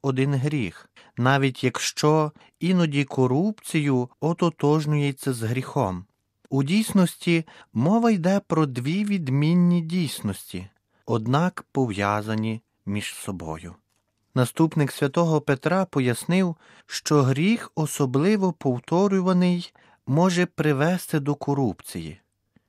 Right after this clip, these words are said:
Але не в кількісному значенні, мовляв,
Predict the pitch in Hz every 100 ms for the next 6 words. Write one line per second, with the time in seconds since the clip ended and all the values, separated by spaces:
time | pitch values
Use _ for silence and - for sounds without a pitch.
0 | _ - 135 147 147 143 131 - 247 226
1 | 165 - 139 131 127 123 160 156 107 -
2 | 107 98 104 _ 127 127 127 139 135 123